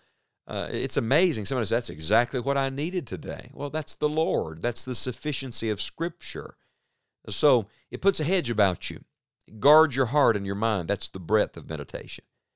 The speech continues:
Then he takes us to the height of meditation. The depth, it's heart level. The length, it's all day and all night. The breadth,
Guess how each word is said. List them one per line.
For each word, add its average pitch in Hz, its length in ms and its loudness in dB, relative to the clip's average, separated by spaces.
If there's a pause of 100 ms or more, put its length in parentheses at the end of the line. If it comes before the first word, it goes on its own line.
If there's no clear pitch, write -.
(280)
Then 156 80 -2
he 139 60 0
takes 127 260 2
us 101 120 -2
to 98 100 -2
the 90 80 -2
height - 600 -4
of 78 140 -8
meditation. 82 720 -4 (560)
The 85 100 -12
depth, 113 480 4 (220)
it's - 140 -8
heart 113 200 6
level. 110 400 4 (420)
The 110 80 0
length, 123 380 2
it's - 320 -2
all 107 260 6
day 117 240 6
and 127 80 -4
all 104 160 2
night. 104 360 -2
The 98 80 -6
breadth, 120 520 2